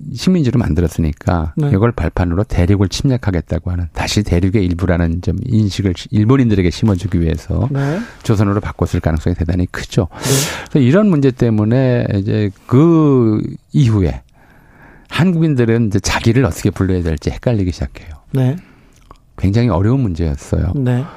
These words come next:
Speaker 1: 대-, 망한 대한제국의 이제 백성으로 하면은 한인,
Speaker 2: 네.
Speaker 1: 국-, 나라는 없어졌으니까
Speaker 2: 네.
Speaker 1: 한인이고요. 일본이 정해놓은 지명으로 하면은 조선인이 돼요.
Speaker 2: 네.
Speaker 1: 그래서 자기를 뭐라고 불러야 될지부터 헷갈리는 게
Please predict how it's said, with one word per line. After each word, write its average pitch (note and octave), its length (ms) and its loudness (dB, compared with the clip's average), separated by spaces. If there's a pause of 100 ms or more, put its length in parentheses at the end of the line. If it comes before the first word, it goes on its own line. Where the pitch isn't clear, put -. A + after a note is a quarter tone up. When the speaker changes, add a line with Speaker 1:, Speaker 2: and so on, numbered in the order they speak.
(300)
Speaker 1:
대-, C3 100 -2
망한 C#3+ 460 2
대한제국의 G#2+ 1080 2
이제 F#2 300 0
백성으로 F#2+ 440 0
하면은 F#2 300 -2
한인, A2+ 640 0 (260)
Speaker 2:
네. C#3 240 -4 (580)
Speaker 1:
국-, A#2+ 240 0
나라는 G#2+ 280 4
없어졌으니까 E2+ 760 0
Speaker 2:
네. D2+ 120 -4 (100)
Speaker 1:
한인이고요. E2 800 -2 (560)
일본이 D3 460 4
정해놓은 A#2 500 4
지명으로 A#2 520 2
하면은 G2 340 2
조선인이 F#2 560 0
돼요. D#2+ 380 -6 (100)
Speaker 2:
네. C#3+ 320 -2 (360)
Speaker 1:
그래서 - 140 -2
자기를 D#3+ 400 -2
뭐라고 F#2+ 380 0
불러야 B2+ 260 2
될지부터 G2 560 -2
헷갈리는 C3 540 0
게 G2 440 0